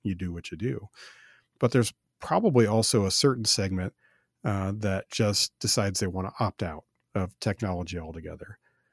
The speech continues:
There has, in fact, been the rise of what's called the homesteading movement the last, uh, few years, especially a lot of young people, uh, younger people e-, even going out to rural areas and, and teaming up with farmers who are wanting to retire and kinda learning the lifestyle and,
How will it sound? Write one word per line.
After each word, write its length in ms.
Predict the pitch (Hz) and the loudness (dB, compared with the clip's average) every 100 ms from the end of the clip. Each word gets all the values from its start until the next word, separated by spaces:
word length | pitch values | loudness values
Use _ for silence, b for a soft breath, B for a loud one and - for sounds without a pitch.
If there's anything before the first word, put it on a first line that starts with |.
| _ - | _ -2
There 160 | 110 104 | 0 2
has, 280 | 139 139 | 2 2
in 100 | 131 | 4
fact, 400 | 110 113 101 - | 2 2 0 -2
been 420 | - 98 92 120 202 113 | -2 0 0 -4 -6 -4
the 100 | 95 | -2
rise 500 | 92 92 92 90 - | 0 0 -2 -2 -4
of 300 | 95 85 117 - | -8 -10 -10 -8
what's 160 | 101 | -6
called 220 | - 98 | -2 -2
the 80 | 90 | -2
homesteading 540 | - 104 110 123 113 120 | -2 0 0 2 4 6
movement 380 | 117 117 131 - | 4 2 0 0
the 80 | |
last, 420 | 107 113 117 - _ | 0 0 0 -4 _
uh, 80 | 120 | -4
few 220 | 113 - | -2 2
years, 420 | 113 110 117 139 117 | 4 4 2 0 -4
especially 460 | - 113 110 110 | -2 -2 0 0
a 40 | 92 | 0
lot 140 | 92 | -2
of 60 | 87 | -2
young 260 | 87 104 | -2 -2
people, 440 | - 117 120 120 - b b b b b - | -2 -6 -4 -6 -8 b b b b b -10
uh, 280 | 95 90 92 - | -8 -6 -8 0
younger 300 | 113 120 117 | 4 6 4
people 380 | - 113 104 101 | 2 0 2 0
e-, 100 | 101 _ _ | -2 _ _
even 240 | 117 104 104 | -4 -2 0
going 260 | 101 101 | 0 0
out 160 | 101 110 | -2 -4
to 220 | - 90 | -4 -4
rural 440 | 85 98 101 101 95 | -4 -2 0 0 0
areas 440 | 95 98 95 95 | 0 0 -2 -2
and, 240 | 90 85 113 - | -4 -8 -8 -6
and 340 | 90 85 87 | -6 -6 -6
teaming 360 | - 131 113 101 | 2 4 6 2
up 180 | 107 | 0
with 160 | 110 92 | 0 0
farmers 460 | - 98 92 95 - | 0 0 0 -2 -2
who 160 | 104 | -2
are 160 | 90 85 | -2 -4
wanting 340 | 90 95 101 | -4 -2 -2
to 80 | 92 | -4
retire 580 | 87 - 92 90 95 92 | -6 -6 -4 -2 -2 -4
and 120 | 90 | -6
kinda 200 | - 90 | -6 -6
learning 300 | 92 101 101 | -2 -2 -2
the 80 | 92 | -4
lifestyle 720 | 87 92 - 98 92 92 90 | -6 -6 -6 -4 -4 -4 -8
and, 160 | 87 | -10